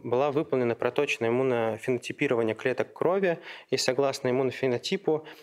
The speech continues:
э, диагноз соответствовал лимфоме из клеток зоны мантии, однако для точной установки диагноза было рекомендовано молекулярно-генетическое исследование. Выполнено цитогенетическое исследование,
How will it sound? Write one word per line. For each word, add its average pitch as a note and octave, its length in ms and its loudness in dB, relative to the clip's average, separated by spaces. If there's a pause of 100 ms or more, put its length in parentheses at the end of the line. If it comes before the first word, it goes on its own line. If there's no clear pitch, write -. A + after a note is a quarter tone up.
(120)
э, A2 960 2
диагноз C#3 500 -2
соответствовал A#2 960 0 (240)
лимфоме B2 400 2
из - 80 -6
клеток A#2 300 0
зоны A#2 200 2
мантии, D3+ 320 0
однако A#2+ 260 0
для A2+ 120 2
точной E3 260 0
установки B2 420 -2
диагноза A2+ 360 2
было B2+ 160 2
рекомендовано A#2 560 0
молекулярно-генетическое A2 1040 0
исследование. F2+ 520 0
Выполнено A2+ 640 0
цитогенетическое A2+ 840 -2
исследование, F3+ 640 0